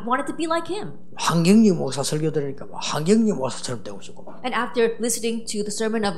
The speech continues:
Speaker 1: Reverend Hwa Kyung-hee, I wanted to be like him.
Speaker 2: 뭐 세상 사람들은 꿈이 있어야 된다니까 말이야.
Speaker 1: And the people of the world were saying, "You have to have a dream."
Speaker 2: 뭐 모든 선생님들은 꿈이 있어야 된다고 얘기해.
Speaker 1: All teachers telling me I had to have a dream.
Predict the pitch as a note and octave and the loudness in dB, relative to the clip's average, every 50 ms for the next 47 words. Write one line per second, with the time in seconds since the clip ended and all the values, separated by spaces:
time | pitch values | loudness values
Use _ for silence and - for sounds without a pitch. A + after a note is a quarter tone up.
0 | - - - F#3+ F#3+ F#3 G3 G3 - B3 A3 G#3+ G#3+ B3+ C4 - - A3 G#3+ A3 | -6 -6 -2 -2 0 0 -2 -2 -2 -2 -2 -2 -2 -2 -2 0 0 2 2 2
1 | A3+ A#3+ A#3 A3+ G#3+ C#4+ C#4+ D4 D4 - D#4 G#4 F#4+ - - - - - - F#3+ | 2 0 -2 -4 -4 -2 -2 -2 -4 -4 -6 -6 -6 -8 -10 -10 -10 -2 2 4
2 | G3 - - G3+ - - E3 F#3+ G3 G#3 G3 F3+ E3+ B2 - - - A3+ A#3+ B3 | 4 4 4 2 0 2 2 4 4 4 2 2 -2 -4 -6 -6 -4 -2 0 2
3 | B3 B3+ A#3+ F3+ F3 E3 D#3 C#3+ C3 B2+ B2+ B2 - - G2 F#2 - - - - | 4 4 4 2 2 0 0 -2 -4 -4 -6 -6 -8 -10 -10 -10 -12 -12 -12 -12
4 | - - - - - - - - - - - A#3+ B3 E4 C#4+ C4+ C4 B3 A3 A3+ | -12 -12 -12 -12 -12 -12 -10 -10 -10 -10 -6 -2 -2 0 0 2 2 4 4 4
5 | A#3 A#3 A#3+ B3+ B3+ B3+ D#4 E4 E4 E4+ F4 E4 D4 A3+ B3 B3+ D4+ F#4 F4 G#3 | 4 4 2 -2 -2 0 0 0 0 -2 -4 -4 -4 -4 -4 -6 -6 -6 -6 -8
6 | - - - F#3+ G3 - - - - - F3+ A#3+ B3+ A#3 G#3 G3+ A3 B3+ C4 A#3+ | -8 -6 -4 -2 -2 0 2 2 4 8 8 8 8 8 6 6 6 6 6 4
7 | A3+ G#3 F3 D3+ - C4 C4+ D4 D4+ D4 C4+ C#4 A#3+ G#3+ F#3 F3 E3 - - - | 4 2 0 -2 -2 -4 -4 -2 -2 -2 -2 -2 -2 -4 -4 -4 -4 -6 -8 -10
8 | - - - D4 E4+ F4+ F4+ F4+ F4+ D#4+ - D#4+ - - D4+ D#4 D#4+ D#4 D4 B3+ | -8 -4 0 2 2 2 2 0 -4 -6 -6 -6 -6 -8 -8 -8 -8 -8 -8 -8
9 | C4+ C4 D#4 D#4 D#4 D#4 D#4 A#3 G#3 A3+ C4 F4 F#4+ A#3+ - | -6 -6 -6 -6 -6 -8 -8 -8 -8 -8 -8 -8 -8 -8 -10